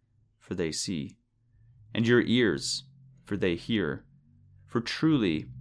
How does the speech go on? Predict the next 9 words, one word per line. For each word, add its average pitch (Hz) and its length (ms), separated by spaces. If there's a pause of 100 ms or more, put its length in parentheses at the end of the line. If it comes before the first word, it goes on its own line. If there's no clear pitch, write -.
(120)
I 123 100
say 127 320
to 123 160
you, 110 440 (500)
many 160 320
prophets 151 640
and 113 120
righteous 143 400
people 156 400